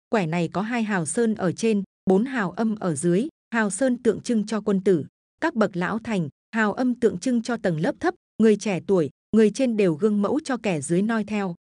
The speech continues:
ấy là một điều tốt. Hơn nữa, quẻ thượng là quẻ phong, quẻ hạ là quẻ địa, gió thổi trên mặt đất là tượng của đạo đức lẽ phải, mẫu mực,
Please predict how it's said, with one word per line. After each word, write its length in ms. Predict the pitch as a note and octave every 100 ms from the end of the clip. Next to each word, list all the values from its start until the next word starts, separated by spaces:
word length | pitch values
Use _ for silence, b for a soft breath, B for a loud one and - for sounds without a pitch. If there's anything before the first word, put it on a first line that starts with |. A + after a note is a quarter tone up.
| _
ấy 160 | F3+ A3+
là 140 | B3
một 200 | E3+ F3
điều 180 | F3 D#3
tốt. 240 | G3 B3+ - _ _ _ _ _ _ _ _ C4
Hơn 160 | A#3
nữa, 240 | A3 A3 F4 _ -
quẻ 220 | A3 D#3
thượng 300 | E3+ G#3 F3+
là 120 | F3
quẻ 260 | F3 F#3 C#3+
phong, 280 | A#3 A3+ G#3 _ -
quẻ 200 | G#3+ D3+
hạ 240 | F#3+ E3+
là 140 | F#3 E3+
quẻ 200 | F#3+ D3+
địa, 220 | F3 E3+ _ _ F#3
gió 140 | F#3+
thổi 240 | A#3+ A3 E3+
trên 180 | A#3 G#3+
mặt 160 | F#3+ F3
đất 240 | - -
là 140 | F#3+ E3+
tượng 200 | G#3 F3+
của 180 | - E3+
đạo 160 | E3+
đức 220 | F3+ D#4 G#3+
lẽ 220 | G3+ A#3+
phải, 300 | - F#3 C#3 _ _
mẫu 160 | F#3 G#3
mực, 220 | C4 G#3